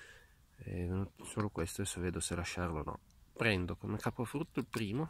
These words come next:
che si inserisce sul capofrutto dell'anno scorso, quindi vado a tagliare il legno di due anni nel rispetto, lasciando il moncherino, vedete, il legno di rispetto,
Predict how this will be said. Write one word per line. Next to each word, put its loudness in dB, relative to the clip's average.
che -2
si 0
inserisce 0
sul -4
capofrutto -2
dell'anno 0
scorso, -6
quindi 4
vado 4
a 2
tagliare 4
il 4
legno 10
di 8
due 8
anni 6
nel 2
rispetto, 0
lasciando 2
il 0
moncherino, 6
vedete, -8
il -4
legno 0
di 0
rispetto, -4